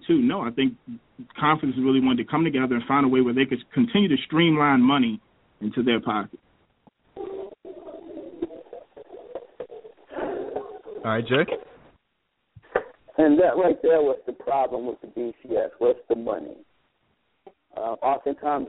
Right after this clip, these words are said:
Speaker 3: schools who had no business in the big game or even close to the big game, within the big game, because money was the root factor. So it can be spread around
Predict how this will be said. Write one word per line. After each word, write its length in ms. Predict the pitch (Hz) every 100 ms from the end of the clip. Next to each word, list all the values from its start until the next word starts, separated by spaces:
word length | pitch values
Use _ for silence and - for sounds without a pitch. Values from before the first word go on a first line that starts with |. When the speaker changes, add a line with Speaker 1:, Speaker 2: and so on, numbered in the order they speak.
| -
Speaker 3:
schools 440 | - 139 139 131 135
who 100 | 131
had 220 | 131 104 104
no 400 | 123 160 220 220
business 520 | 143 139 - 120 110 - _ _ _ _ _ _ _ _ _ _ _
in 260 | 160 180 180
the 80 | -
big 320 | 147 147 -
game 520 | 117 113 113 113 117 - - -
or 220 | 143 156
even 160 | 143 139
close 320 | - 165 - -
to 80 | -
the 100 | -
big 220 | - - -
game, 420 | 226 - 107 - -
within 460 | 196 214 233 220 175
the 100 | 139
big 240 | 131 -
game, 300 | - 123 123 113
because 360 | 120 - 139 - _ _ _ _
money 360 | 135 156 160 156
was 180 | 143 135 -
the 60 |
root 320 | 127 123 139 139 _
factor. 480 | 123 120 - - - _ _ _ _ _ _ _ _ _
So 100 | 131
it 100 | 127
can 140 | 131
be 120 | 123 131
spread 280 | - 135 139
around 520 | 131 127 123 120 117